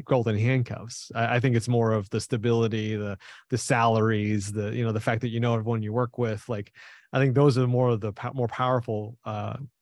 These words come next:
things that you stay, if, reasons why you stay. But I can see how it would prevent you from maybe looking at or even considering working for comp-, certain companies, right? 'Cause you're just, you, why would you bring the ire of your former employer down on you, right? Like, so you'd look elsewhere.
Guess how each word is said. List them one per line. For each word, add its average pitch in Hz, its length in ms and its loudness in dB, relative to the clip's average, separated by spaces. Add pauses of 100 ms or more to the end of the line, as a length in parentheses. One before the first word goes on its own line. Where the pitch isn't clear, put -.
(180)
things 113 200 2
that 110 80 -6
you 104 80 -4
stay, 120 480 2
if, 131 200 -6
reasons 127 300 4
why 107 140 0
you 101 100 -2
stay. 104 460 -2
But 143 240 2 (320)
I 131 100 -2
can 135 220 0
see 170 240 0
how 123 260 -2
it 120 160 -6
would 120 240 -4
prevent 127 380 -6
you 117 100 -4
from 110 260 -8
maybe 113 220 -2
looking 127 440 -2
at 101 340 -12 (220)
or 120 120 2
even 117 160 2
considering 120 460 2
working 113 380 -2
for 113 120 -6
comp-, 110 320 -6
certain 110 260 -4
companies, 110 500 -6
right? 113 160 -6
'Cause 104 180 -2
you're 113 100 4
just, 110 300 -2 (300)
you, 131 120 0
why 127 160 2
would 127 180 2
you 117 360 0
bring 131 320 0
the 127 160 0
ire 120 420 0
of 107 140 -4
your 113 120 -4
former 113 280 -4
employer 110 480 -4
down 113 320 -6
on 98 160 -8
you, 92 160 -12
right? 101 160 -4
Like, 104 220 -4 (320)
so - 140 -2
you'd 110 140 0
look 123 140 4
elsewhere. 113 560 0